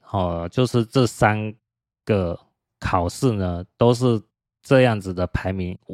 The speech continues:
已经无从稽考哦，因为这方面的资料也不是那么的重要啦哦，而且经过了几百年下来哦，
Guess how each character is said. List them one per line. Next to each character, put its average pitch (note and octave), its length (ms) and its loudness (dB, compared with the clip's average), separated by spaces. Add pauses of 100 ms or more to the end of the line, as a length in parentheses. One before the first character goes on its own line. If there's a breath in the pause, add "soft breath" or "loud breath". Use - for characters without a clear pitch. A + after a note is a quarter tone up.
(140)
已 B2+ 160 -2
经 D#3 200 4
无 D3+ 140 4
从 A2+ 400 -4
稽 A#2+ 240 -2
考 E2 240 -2
哦， E2+ 380 -6 (560)
因 C3 100 -2
为 C#3+ 80 2
这 C#3+ 160 2
方 C3 160 2
面 C#3 180 2
的 A2+ 100 0
资 - 200 -6
料 B2 180 4
也 F#2 140 0
不 F2+ 140 -6
是 A#2+ 180 -4
那 A#2+ 100 0
么 G2 160 -4
的 F2+ 160 -4 (100)
重 G2 360 2
要 F#2 260 -2
啦 D2 240 -18
哦， D#2+ 300 -10 (920)
而 A#2+ 120 0
且 A2+ 200 0
经 B2+ 240 -4
过 B2+ 180 4
了 G2 480 0
几 A#2 160 -4
百 G2 220 0
年 F#2 260 -6
下 A2 220 0
来 E2+ 220 -6
哦， E2+ 280 -8